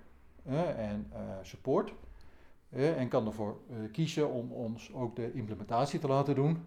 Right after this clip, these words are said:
en, en, en, en advisering en een deel begeleiding. Eh, maar ja, grosso modo is het een, eh, licentie per jaar,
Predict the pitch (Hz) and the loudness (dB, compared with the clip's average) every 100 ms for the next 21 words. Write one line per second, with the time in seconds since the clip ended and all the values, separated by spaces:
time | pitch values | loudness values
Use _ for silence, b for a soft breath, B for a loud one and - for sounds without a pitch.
0 | - - 107 104 120 104 113 113 117 117 | -12 -8 -6 -6 -4 -6 -4 -6 -6 -8
1 | 117 117 113 104 120 110 110 110 110 107 | -6 -6 -6 -2 0 0 -2 -2 -4 -2
2 | 104 113 107 113 - 110 123 139 165 B | -2 -2 -2 -2 -2 0 0 2 0 B
3 | B B B B B B - 123 151 147 | B B B B B B -6 0 2 2
4 | 113 110 107 - - - - - - - | 2 2 2 -2 -14 -16 -16 -16 -16 -14
5 | 139 104 - 120 123 98 127 156 160 135 | -8 -8 -6 -6 -6 0 2 2 2 0
6 | 139 135 139 127 120 123 131 107 127 107 | -2 -2 0 0 0 0 0 0 -6 -4
7 | 117 117 - - 123 110 110 156 | 0 0 -2 -6 2 4 4 2